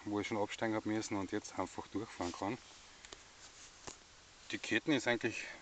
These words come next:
für die Verhältnisse auch noch immer recht gut. Normal bei Bosch, äh, beziehungsweise bei Shimano habe ich da schon tauschen müssen. Was ich gemacht habe, ist, ich habe die Bremsbackeln gewechselt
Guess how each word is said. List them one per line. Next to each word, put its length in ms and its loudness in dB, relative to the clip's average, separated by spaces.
für 220 2
die 100 4
Verhältnisse 580 2
auch 60 8
noch 140 2
immer 240 4
recht 180 -2
gut. 180 -2
Normal 360 4
bei 80 4
Bosch, 420 -2
äh, 60 2
beziehungsweise 720 -2
bei 240 4
Shimano 500 0
habe 200 6
ich 40 4
da 200 10
schon 200 -2
tauschen 300 4
müssen. 420 0
Was 180 4
ich 80 2
gemacht 280 2
habe, 160 0
ist, 240 -4
ich 80 0
habe 120 -2
die 80 2
Bremsbackeln 800 2
gewechselt 400 0